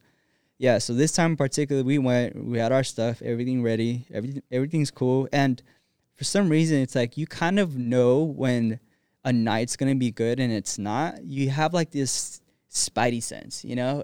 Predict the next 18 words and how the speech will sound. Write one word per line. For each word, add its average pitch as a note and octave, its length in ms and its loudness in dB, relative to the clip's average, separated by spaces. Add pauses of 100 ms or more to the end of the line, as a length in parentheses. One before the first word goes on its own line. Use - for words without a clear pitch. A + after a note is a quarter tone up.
And A#2+ 440 -2
I, A#2 80 -10 (100)
I D3 120 -2
remember D#3+ 540 4 (480)
feeling, D3 220 4
like, A#2+ 160 0
some C#3 240 -2
type C#3 240 0
of A2+ 80 0
way, A2+ 260 2
just, A#2+ 280 -2
like, C3 320 -2
a B2+ 100 0
little F#3 160 6
more G3+ 220 6
nervous C#3 600 2
than A#2+ 200 0
usual. A#2+ 520 -2